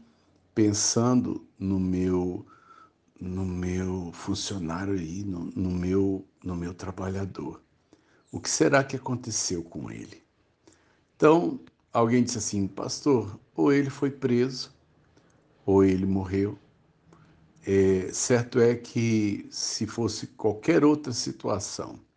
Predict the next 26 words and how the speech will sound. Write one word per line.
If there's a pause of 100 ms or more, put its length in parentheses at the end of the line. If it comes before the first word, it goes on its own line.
(640)
ele (120)
tinha (580)
um,
um
serviço
em
haver
aqui, (320)
ele
já
tinha
colocado, (560)
ah, (140)
parte (280)
do,
dos
materiais,
tinha
uma
parte
de
mão
de
obra. (1040)
Certo
é